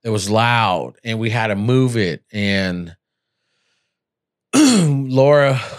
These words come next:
woke up. This was the night I was going, that, that I knew that night was almost it because that was the day before I went in.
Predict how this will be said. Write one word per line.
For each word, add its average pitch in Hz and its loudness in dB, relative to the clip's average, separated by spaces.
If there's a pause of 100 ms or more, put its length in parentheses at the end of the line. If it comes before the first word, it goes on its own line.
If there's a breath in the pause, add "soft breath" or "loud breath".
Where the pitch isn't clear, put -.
(160 loud breath)
woke 127 2
up. 147 2
This 139 -2
was 135 -4
the 131 -2
night 127 0
I 120 2
was 110 -2
going, 110 -4 (580)
that, 120 -4
that 104 -4
I 113 -2
knew 117 -2
that 104 -2
night 110 -4
was 104 -6 (220)
almost 127 0
it 107 -4
because 104 -10
that 110 -2
was 107 -6
the 98 -12
day 104 -6
before 107 -8
I 107 -4
went 95 -8
in. 90 -10